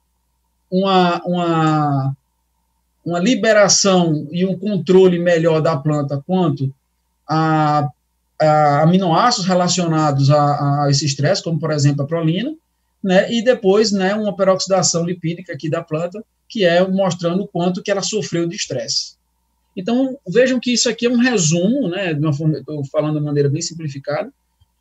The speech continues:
de que como a planta, ela se reorganiza quando está sob estresse, ou seja, ela vai gastar energia para não sofrer o estresse,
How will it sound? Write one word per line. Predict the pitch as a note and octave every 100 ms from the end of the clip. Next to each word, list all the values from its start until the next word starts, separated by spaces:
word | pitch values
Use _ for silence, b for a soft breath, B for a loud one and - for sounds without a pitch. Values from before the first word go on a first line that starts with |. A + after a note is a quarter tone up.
| _
de | F3+
que | A3
como | - A#3+ C4+
a | C4
planta, | G3+ G3+ A3+ A#3
ela | A3+
se | B3
reorganiza | G3+ A#3 B3 A3+ A3+ F#3+ G#3 A#3 - _ _
quando | G3 G#3+
está | G#3+ - G3
sob | G#3+ G#3+
estresse, | A3 F3+ D#3+ C#3+
ou | C#3+
seja, | D3 D#3+
ela | F#3
vai | D#3 F3+ G#3 -
gastar | D#3+ F#3 F3+ - - C#4+
energia | C#4 A#3+ G3 D3 D3 D3+ C4+ - _ _ _ _
para | E3 D#3+ D#3+ - _ _
não | D#3 D#3+ A#3+
sofrer | A#3+ F#3+ D#3+
o | D#3+
estresse, | C#3 C#3+ G3 A3+